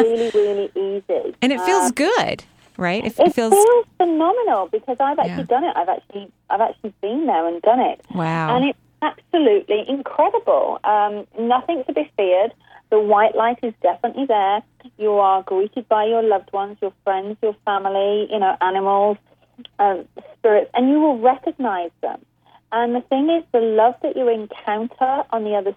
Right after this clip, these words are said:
Speaker 1: side and the love that you experience is nothing that you can actually quantify in this life.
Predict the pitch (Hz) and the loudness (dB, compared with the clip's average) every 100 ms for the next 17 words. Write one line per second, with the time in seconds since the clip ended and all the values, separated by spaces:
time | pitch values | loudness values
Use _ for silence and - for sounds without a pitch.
0 | _ 196 196 208 202 202 202 214 214 - | _ 2 2 2 0 0 2 2 2 -2
1 | 202 180 - _ 240 311 277 196 - _ | 0 -2 -4 _ -2 0 0 -4 -10 _
2 | _ _ _ _ _ _ 247 262 226 - | _ _ _ _ _ _ -4 -4 -6 -6
3 | 233 247 330 392 349 302 233 254 - 262 | 0 0 0 -2 -2 -4 -2 -4 -4 -4
4 | - 233 - - 240 240 254 - 202 190 | -4 -10 -6 -2 0 -2 -4 -2 -2 -2
5 | 190 190 190 - 180 165 - | -8 -4 -4 -2 0 0 -2